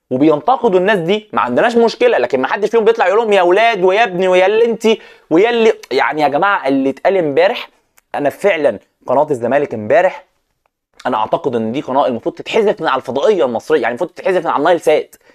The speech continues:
مش تتقفل، مش تتقفل. وطبعًا وكالعادة لازم نزج اسم الخطيب وممدوح عباس وإن هم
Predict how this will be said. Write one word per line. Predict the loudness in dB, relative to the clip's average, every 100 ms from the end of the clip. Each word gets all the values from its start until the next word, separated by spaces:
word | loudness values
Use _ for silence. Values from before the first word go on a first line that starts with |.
| -2
مش | -2 -2
تتقفل، | -6 -2 -2 -2 -6 -12 _ _ _ _ _ _ _ -2
مش | -2 0 -2
تتقفل. | -2 0 0 -2 -10 _ _
وطبعًا | -4 2 2 2 -2 -6 _ _
وكالعادة | -2 0 0 0 0
لازم | 0 2 2
نزج | 2 2
اسم | 0 0 -4
الخطيب | -4 -2 0
وممدوح | 0 0 -2 -2 -4
عباس | -2 -2 -2 -2
وإن | -4 0
هم | 0 0 -2